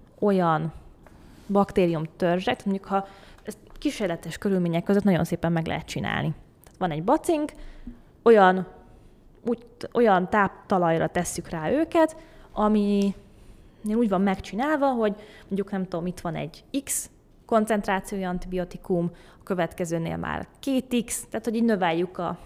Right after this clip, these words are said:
ahogy befelé haladunk, növeljük a, az antibiotikum koncentrációt. És így látszódik az, hogy egyre kevesebb, de, tehát, hogy egyre kevés, kevesebb bacil, de képesek lesznek szelektálódni és hozzászokni ez az antibiotikumhoz.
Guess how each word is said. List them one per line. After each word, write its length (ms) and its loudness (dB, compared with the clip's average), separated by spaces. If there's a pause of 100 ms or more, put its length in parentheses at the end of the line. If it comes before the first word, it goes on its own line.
(100)
ahogy 240 -2
befelé 360 -2
haladunk, 520 2 (320)
növeljük 720 -2
a, 380 -2 (480)
az 120 -6
antibiotikum 600 -4
koncentrációt. 960 -8 (500)
És 160 -6
így 60 -4
látszódik 600 0
az, 200 2
hogy 160 -2
egyre 300 0
kevesebb, 680 -2 (480)
de, 180 8 (560)
tehát, 160 -2
hogy 200 -4 (220)
egyre 280 0
kevés, 500 -2
kevesebb 400 -4
bacil, 240 -2
de 100 2
képesek 500 -4
lesznek 320 -2
szelektálódni 680 0
és 100 2
hozzászokni 680 -2
ez 100 -10
az 100 -8
antibiotikumhoz. 1040 -6